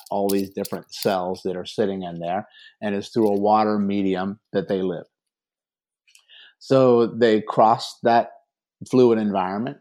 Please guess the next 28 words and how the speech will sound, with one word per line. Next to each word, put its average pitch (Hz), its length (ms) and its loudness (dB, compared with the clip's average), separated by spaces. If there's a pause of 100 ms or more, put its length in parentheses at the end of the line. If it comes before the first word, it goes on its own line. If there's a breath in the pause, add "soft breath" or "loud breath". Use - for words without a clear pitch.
they 104 260 -2
go 98 440 -2
into 123 300 -4
the 131 120 -4
cell. 107 460 -6 (520 soft breath)
The 107 140 0
cell 123 560 6
uses 120 520 4
the 120 100 2
nutrients, 110 560 -2
the 104 100 -8
cells 101 480 -4
uses 101 460 -4
the 127 160 -2
oxygen, 104 760 -8
then 101 320 -10
it 95 200 -12
takes 107 320 -4
it 113 120 0
and 104 200 -10
sends 107 280 -8
it 98 160 -10
back 101 300 -4
out 101 360 -2 (280)
into 120 300 -4
the 113 140 0
same 120 380 -2
fluid. 98 460 0